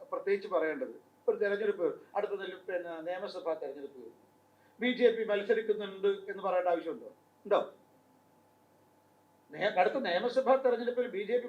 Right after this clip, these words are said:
മത്സരിക്കുന്നില്ലെങ്കിൽ, എൻ ഡി എ മത്സരിക്കുന്നില്ലെങ്കിൽ ഞങ്ങൾ ഈ തെരഞ്ഞെടുപ്പിൽ നിന്ന് പിൻവാങ്ങുന്നു,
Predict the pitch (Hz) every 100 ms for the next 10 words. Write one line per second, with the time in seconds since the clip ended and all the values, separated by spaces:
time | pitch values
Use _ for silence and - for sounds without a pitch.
0 | 196 143 - 294 302 269 226 208 185 190
1 | 226 247 208 202 269 262 240 214 202 175
2 | - - _ 185 180 165 160 - _ -
3 | 202 202 170 170 160 165 180 175 156 180
4 | 170 160